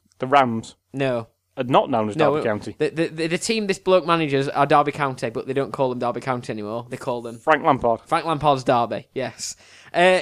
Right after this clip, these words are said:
Speaker 2: next then.
Speaker 1: Right,
Speaker 2: we,
Speaker 1: okay.
Speaker 2: <laughs> we have got, uh, let's have a
Speaker 1: Why
Speaker 2: look.
Speaker 1: didn't you say he's manager of Derby County?
Speaker 2: <laughs> I don't, I don't know. Okay, I'm trying to make it more fun.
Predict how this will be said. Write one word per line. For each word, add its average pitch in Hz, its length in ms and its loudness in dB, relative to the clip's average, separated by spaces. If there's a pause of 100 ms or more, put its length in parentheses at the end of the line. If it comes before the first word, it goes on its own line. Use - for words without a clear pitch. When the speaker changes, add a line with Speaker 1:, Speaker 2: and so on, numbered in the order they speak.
Speaker 2:
next 208 360 -2
then. 131 300 -2
Speaker 1:
Right, 135 260 8
Speaker 2:
we, 185 120 2
Speaker 1:
okay. 143 540 2 (380)
Speaker 2:
<laughs> - 40 -20
we 220 220 2
have 190 160 4
got, 165 380 0 (180)
uh, 156 300 0
let's 180 220 -2
have 160 100 2 (160)
a 220 40 4
Speaker 1:
Why 196 40 6
Speaker 2:
look. 247 120 8
Speaker 1:
didn't 247 120 2
you 226 60 -2
say 220 140 4
he's 180 80 4
manager 185 240 4
of 175 60 4
Derby 180 200 6
County? 170 340 4
Speaker 2:
<laughs> - 40 -16
I 165 120 6
don't, - 120 -4 (400)
I 208 80 4 (240)
don't 208 400 -6
know. 160 140 -4 (520)
Okay, 320 280 2
I'm 320 60 2
trying - 160 -2
to - 40 2
make - 80 -4
it 196 80 2
more 185 140 6
fun. 147 260 2